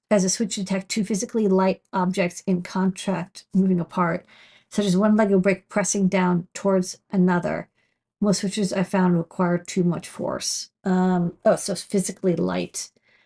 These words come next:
moving apart. Um, yeah, physically light stuff is tough because, uh, you don't have a lot of pressure, but there are some fairly sensitive, uh, F S R, the force sensitive resistors. Those might be fine.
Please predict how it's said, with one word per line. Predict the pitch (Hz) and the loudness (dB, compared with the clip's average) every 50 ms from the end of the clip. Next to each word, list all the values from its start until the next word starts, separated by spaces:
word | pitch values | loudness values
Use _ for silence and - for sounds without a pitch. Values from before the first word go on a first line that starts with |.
| _ _ _ _ _ _ _ | _ _ _ _ _ _ _
moving | - 185 180 175 165 180 175 180 | 2 4 4 6 4 2 2 0
apart. | - - - - 185 180 180 185 190 196 _ _ - | -4 -12 -10 -6 -4 -2 -2 -2 -4 -6 _ _ -2
Um, | 180 180 185 185 185 180 180 180 180 175 175 175 _ _ _ - | 0 2 2 2 2 2 2 0 0 -2 -4 -6 _ _ _ -4
yeah, | - 185 170 | -2 -2 0
physically | - - 214 220 247 247 294 285 | 0 0 0 0 0 -2 -2 0
light | 247 220 208 202 190 | 0 0 0 0 -2
stuff | - - - 214 190 - - | -4 -4 -2 -2 -2 -2 -2
is | 175 156 - | -6 -6 -8
tough | - - - - - - - - - | -10 -12 -12 -12 -12 -14 -16 -14 -10
because, | - 185 - - - 180 175 165 165 170 - - - - _ - 247 262 262 - _ - 214 190 - - _ | -10 -10 -8 -6 -6 -6 -4 -4 -4 -6 -6 -8 -12 -14 _ -16 -16 -16 -18 -20 _ -18 -18 -16 -18 -12 _
uh, | - 185 175 175 180 175 170 - - - - | -2 -2 -2 0 -2 -2 -4 -4 -6 -8 -4
you | - 190 185 | 0 2 2
don't | 180 180 175 175 | 2 2 2 2
have | 175 180 180 | 2 0 0
a | 175 | -2
lot | 170 170 160 160 | -4 -4 -4 -4
of | 170 - | -6 -6
pressure, | - 185 180 - - 185 180 | -6 -6 -6 -4 -2 -2 0
but | 175 - 196 180 - _ - | 0 0 0 -2 -2 _ 0
there | 214 214 - | 0 0 2
are | - 220 202 | 2 0 0
some | - - - - 269 269 269 262 247 - - - | 0 -2 -2 0 0 0 0 0 -2 -4 -6 -12
fairly | - - - 262 285 320 330 320 269 | -6 0 2 4 4 4 4 2 0
sensitive, | - - 240 220 - - 240 214 202 196 196 196 185 190 _ _ _ _ _ _ _ _ _ _ | -2 -2 -4 -4 -4 -4 0 2 2 2 2 2 -2 -4 _ _ _ _ _ _ _ _ _ _
uh, | - 190 185 185 - | 2 2 2 2 2
F | - 208 190 - | 0 -2 0 0
S | 226 185 - - | 0 0 0 0
R, | 196 190 185 190 214 233 240 | -2 0 0 0 -2 -2 -4
the | - 202 | -4 -6
force | 185 - 208 202 196 | -4 -2 -2 -2 -2
sensitive | - 202 190 - - 185 | -2 -6 -6 -4 -4 -2
resistors. | 190 185 180 185 180 - - 220 226 226 220 - - | 0 0 2 2 0 -2 -2 -4 -4 -4 -6 -6 -2
Those | 202 196 202 196 | 0 0 0 0
might | - 247 233 - | 0 -2 -2 0
be | - 233 | -2 -2
fine. | - - 269 254 254 254 254 254 254 247 247 | -2 -2 -6 -6 -4 -4 -2 -2 -2 -2 -4